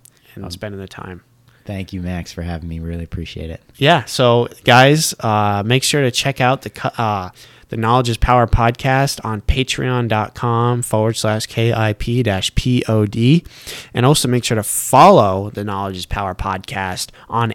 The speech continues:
Speaker 1: Instagram at Knowledge is Power underscore Rhode Island. And make sure to check out today's sponsor, The Wickford Way, on Instagram as well. Tanya is great, and she will actually be coming on the podcast after the new year, uh, which will be amazing.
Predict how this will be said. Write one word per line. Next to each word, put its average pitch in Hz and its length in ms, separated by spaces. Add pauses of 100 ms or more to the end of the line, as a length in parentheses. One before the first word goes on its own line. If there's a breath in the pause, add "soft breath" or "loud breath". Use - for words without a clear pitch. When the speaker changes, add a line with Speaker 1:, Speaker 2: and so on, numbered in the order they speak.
Speaker 1:
Instagram 110 760
at 123 260
Knowledge 117 420
is 110 100
Power 123 480
underscore 110 640
Rhode 107 200
Island. 95 420 (320 loud breath)
And 123 140
make 208 200
sure 220 140
to 202 80
check - 220
out 170 160
today's 120 300
sponsor, 113 640 (300 loud breath)
The 110 80
Wickford 117 420
Way, 110 240
on 104 160
Instagram 101 560
as 98 120
well. 139 500 (120)
Tanya 117 360
is - 140
great, 135 340
and 107 160 (240 soft breath)
she - 220
will 196 160
actually 175 340
be 156 80
coming 165 280
on 147 200
the 139 60
podcast 113 760 (300 loud breath)
after 127 280
the 113 120
new 127 180
year, 113 460 (440 loud breath)
uh, 104 220
which 110 180
will 110 100
be 110 120
amazing. 139 800